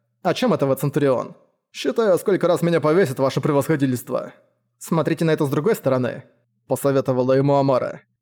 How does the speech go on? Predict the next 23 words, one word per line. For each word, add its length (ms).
"Считайте 400
себя 160
счастливчиком, 760
если 260
вы 140
останетесь 400
живы, 260
чтобы 280
вас 160
повесили". 600
Она 280
кивнула 460
в 60
сторону 300
казармы, 580
в 80
какой 240
в 60
обычном 380
лагере 320
располагались 580
бы 120
рыцари. 440